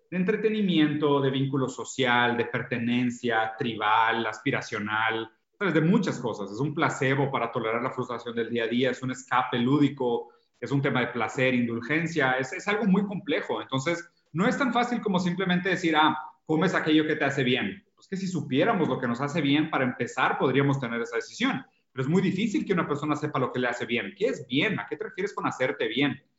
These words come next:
Entonces, es mucho más difícil con eso. Entonces, en esta autorreflexión de si yo tengo una buena relación con la comida, a veces.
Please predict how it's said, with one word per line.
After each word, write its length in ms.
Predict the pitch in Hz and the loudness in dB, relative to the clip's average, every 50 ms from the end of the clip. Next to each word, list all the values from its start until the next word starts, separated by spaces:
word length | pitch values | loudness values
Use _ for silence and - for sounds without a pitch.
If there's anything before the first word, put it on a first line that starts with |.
| _ _ _ | _ _ _
Entonces, 260 | _ - 131 160 165 | _ -10 -6 -2 2
es 20 | 185 | 2
mucho 220 | 208 208 196 190 | 2 4 2 2
más 180 | 165 165 160 156 | 2 2 2 0
difícil 380 | 170 170 180 165 - 170 - | 0 -2 -2 0 0 -2 0
con 160 | - 131 131 | 0 0 2
eso. 160 | 147 147 - 113 | 0 0 -2 -4
Entonces, 420 | 107 - - - 170 160 - - - _ _ _ _ | -4 -4 -6 -4 -4 -6 -8 -10 -18 _ _ _ _
en 120 | - 127 151 | -2 0 0
esta 200 | 180 175 226 214 | 2 2 2 2
autorreflexión 640 | 202 208 202 196 180 - - 147 127 - 165 175 180 | 2 2 0 -2 -2 -2 -2 -4 -2 -2 0 2 2
de 80 | 165 | 2
si 180 | 147 - - 135 | 0 0 -4 0
yo 180 | 135 156 170 170 | 0 0 2 2
tengo 200 | 190 185 180 185 | 0 0 0 0
una 100 | 180 160 | 0 0
buena 220 | 151 160 165 180 | 0 0 -2 -2
relación 280 | 156 147 - - 160 156 | -2 -4 -4 -4 -4 -4
con 120 | 185 185 | -2 -4
la 100 | 170 - | -2 -2
comida, 300 | 143 131 156 175 151 - - - | 0 2 2 2 2 -2 -6 -10
a 100 | - 104 | -8 -4
veces. 540 | 120 170 208 - - 107 - - - _ | -4 -4 -4 -4 -6 -10 -10 -10 -20 _